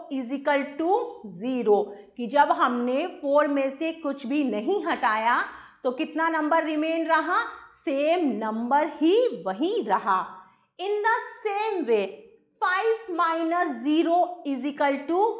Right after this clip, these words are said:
five, eight minus zero is equal to eight and so on। एक एग्जांपल मैं आपको और देती हूँ। सपोज आपकी मम्मा ने आपको फाइव चॉकलेट्स दी। कितनी चॉकलेट्स दी?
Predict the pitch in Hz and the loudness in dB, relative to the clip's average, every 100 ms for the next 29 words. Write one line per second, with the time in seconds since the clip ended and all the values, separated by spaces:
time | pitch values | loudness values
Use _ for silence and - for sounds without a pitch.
0 | - - _ 294 320 349 233 180 - - | -12 -20 _ -2 6 6 6 0 -4 -16
1 | - _ _ _ _ _ 330 415 453 453 | -20 _ _ _ _ _ -6 -4 -4 -8
2 | - 302 294 311 320 320 339 254 247 294 | -10 -4 -2 -2 -2 -2 -4 -4 -4 -2
3 | 302 311 349 349 277 233 277 285 294 285 | 2 4 4 0 -8 -4 -6 2 2 2
4 | - - 330 381 - - - 254 311 349 | -4 -4 0 0 -2 -16 -8 0 4 2
5 | 349 - - _ - 214 220 233 - - | 2 -14 -20 _ -10 -8 -6 -10 -10 -4
6 | 208 220 220 - 220 185 170 170 - _ | 0 0 -2 -6 -2 0 0 -4 -16 _
7 | 196 208 247 220 247 220 233 233 240 220 | -2 -2 0 2 2 4 2 0 2 0
8 | 214 247 240 - 214 294 269 226 196 214 | 2 0 0 6 8 8 8 0 0 -6
9 | 214 226 - - - _ - 240 262 254 | -6 -6 -8 -16 -20 _ -2 -2 0 0
10 | 480 494 - - - 214 233 - 320 285 | 0 -2 -10 -16 0 0 0 -4 0 0
11 | 233 233 254 240 233 - 359 - - 370 | 0 -2 -2 -2 -2 -2 -4 -4 -2 2
12 | 339 349 - 233 196 196 185 180 196 220 | 4 2 4 2 2 -2 -4 -4 -8 -8
13 | 311 262 269 285 262 302 294 269 277 | -10 -8 -4 -2 -2 0 -2 -2 -4